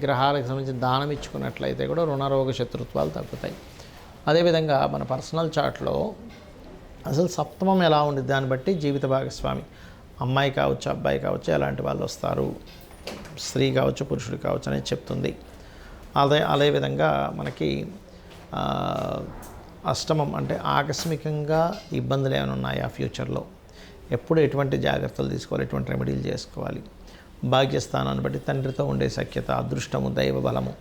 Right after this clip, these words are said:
దశమ స్థానాన్ని బట్టి, దశమ లాభాలు బట్టి ఏంటంటే దశమం బలంగా ఉంటే ఉద్యోగంలో చక్కగా స్థిరపడతారు, లాభం బాగుండ-, బాగా ఉంటే వ్యాపారాల్లో స్థిరపడతారు. అయితే ఇక్కడ ఏమిటంటే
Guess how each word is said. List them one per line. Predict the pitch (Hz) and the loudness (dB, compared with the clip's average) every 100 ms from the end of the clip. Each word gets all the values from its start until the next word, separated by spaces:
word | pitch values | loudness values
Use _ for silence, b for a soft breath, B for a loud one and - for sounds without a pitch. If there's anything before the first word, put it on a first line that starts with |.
| - | -10
దశమ | - 135 104 71 | -4 -2 0 -2
స్థానాన్ని | - 139 - - | -2 -2 0 -2
బట్టి, | 131 127 208 269 - B B B - | -2 -4 -4 -4 -8 B B B -2
దశమ | 131 127 165 | 2 4 6
లాభాలు | 180 160 151 139 | 6 8 6 6
బట్టి | 131 - | 2 0
ఏంటంటే | 131 131 135 160 | 0 0 -2 -2
దశమం | 165 - 147 165 160 | 0 0 0 0 2
బలంగా | 135 135 135 131 | 2 2 2 2
ఉంటే | 131 131 | 2 2
ఉద్యోగంలో | 123 123 139 139 143 - | 4 6 6 6 2 0
చక్కగా | 139 - 139 | -2 2 2
స్థిరపడతారు, | 131 - 127 127 123 - - - - B B B B - | 0 -4 -2 -4 -4 -4 -4 -6 -10 B B B B -4
లాభం | 127 127 127 131 143 151 | 2 4 6 6 6 4
బాగుండ-, | 127 123 127 131 127 127 92 - | 4 2 0 -4 -4 -4 -6 -6
బాగా | 120 64 65 67 | -2 0 0 0
ఉంటే | 65 127 214 240 - - - | -2 -4 -4 -6 -10 -12 0
వ్యాపారాల్లో | 131 131 135 135 139 143 | 4 4 2 0 0 -2
స్థిరపడతారు. | - - 131 - - 147 | -4 -6 -6 -6 -2 0
అయితే | 165 | 0
ఇక్కడ | 185 147 | 0 2
ఏమిటంటే | 143 147 170 - 131 220 | 2 2 0 -2 -2 -4